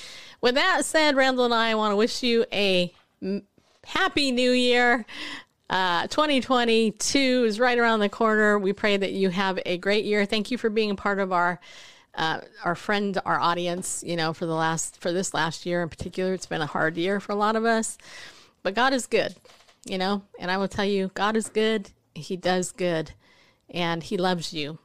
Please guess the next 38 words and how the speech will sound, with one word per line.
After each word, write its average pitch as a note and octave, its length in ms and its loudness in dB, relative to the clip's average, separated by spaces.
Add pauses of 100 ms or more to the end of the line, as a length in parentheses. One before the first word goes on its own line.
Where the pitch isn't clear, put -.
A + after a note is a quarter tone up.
(140)
And E3+ 100 -6
if D#3+ 100 -6
you F3 60 -8
don't A3+ 200 0
know G#3+ 160 2
Jesus, - 760 -6
then E3+ 140 -6
I E3 100 -2
would E3 120 -2
encourage E3+ 500 -2
you D#3 100 -2
to - 80 -6
open F#3 280 -4
your G3+ 160 -4 (180)
Bible, F3+ 480 -2 (240)
go G#3 180 2
Google G#3 500 2
a - 60 -4
Bible F#3 360 -2
if E3 100 -8
you F3 80 -2
don't G3 200 2
own G3 220 2
one, C3+ 280 -6 (100)
start A3 320 0
in C#4+ 60 -6
the B3+ 60 0
Gospel B3 380 2
of A3 100 2
John G#3 340 0
and F3+ 100 -8
just B3 260 -6
read A3 540 -2
it - 240 -2 (380)
and G#3 100 -6
see C#4 280 0
who C#4 160 4
Jesus A3+ 580 -2